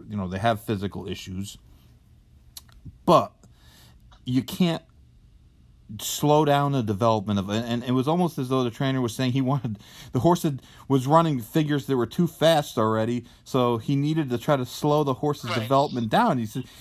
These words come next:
Speaker 1: "You can't stop time," <laughs> you know? And I think sometimes nowadays, and, and, and listen, the good trainers, the big trainers are really good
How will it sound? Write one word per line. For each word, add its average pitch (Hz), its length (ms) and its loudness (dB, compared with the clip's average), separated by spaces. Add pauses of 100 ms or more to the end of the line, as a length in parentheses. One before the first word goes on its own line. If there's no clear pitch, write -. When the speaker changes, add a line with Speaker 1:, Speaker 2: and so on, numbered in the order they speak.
Speaker 1:
"You 151 120 2
can't - 280 -2
stop - 500 2
time," 110 600 2 (160)
<laughs> - 180 -12
you 135 120 -4 (140)
know? - 80 -12 (540)
And 143 240 0 (100)
I 135 80 4
think 233 340 -4
sometimes 190 720 -2 (160)
nowadays, 151 760 -2 (680)
and, 151 160 -2
and, 165 300 0
and 180 160 4
listen, 202 240 0
the 120 80 0
good 311 240 0
trainers, 233 380 -2
the 147 80 -4
big 214 240 -4
trainers 214 340 -2
are 156 240 0
really 220 320 -2
good 196 400 -2